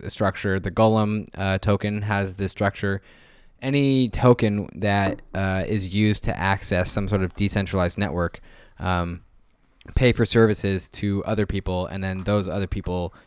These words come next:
immediately turn around and sell the token back for money is ba-, basically the, the,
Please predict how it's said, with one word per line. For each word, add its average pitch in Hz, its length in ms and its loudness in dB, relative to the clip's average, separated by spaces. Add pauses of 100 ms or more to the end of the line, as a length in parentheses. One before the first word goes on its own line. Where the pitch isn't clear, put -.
immediately 98 480 -4
turn 104 220 -4
around 98 200 0
and 87 140 -6
sell 101 220 0
the 92 80 -2
token 87 600 -4
back 90 200 -4
for 92 120 -8
money 92 420 -4 (440)
is 95 220 -6
ba-, 101 260 -6
basically 92 420 -4
the, 90 340 -6
the, 90 360 -6